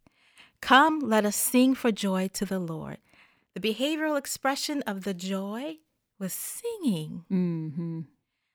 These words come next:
Speaker 1: "Let us shout aloud." So churches where they do a lot of shouting, they're just not j-, overly dramatic. They're
Speaker 2: Mm-hmm.
Speaker 1: like,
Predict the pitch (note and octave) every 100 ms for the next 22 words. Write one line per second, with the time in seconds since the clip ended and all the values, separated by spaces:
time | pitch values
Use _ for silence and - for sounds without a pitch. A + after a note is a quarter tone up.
0 | - A3 B3 B3+ B3 - - - D#4 A4
1 | B4 - A#3+ B3+ C#4 F#4+ A#4 G#4+ C4+ F3
2 | F3 - _ _ _ _ _ _ _ _
3 | _ _ _ - G#3+ G3 G3 - G3 B3+
4 | B3 C4+ C4+ C4+ C#4+ C#4+ C#4+ C#4 D4 D4
5 | C4+ A3+ G#3+ A3+ A3 - G3 F3 F3 -
6 | F3 F3 D#3 D#3 E3 F#3 D#3+ - G#3+ F4
7 | G4 G4+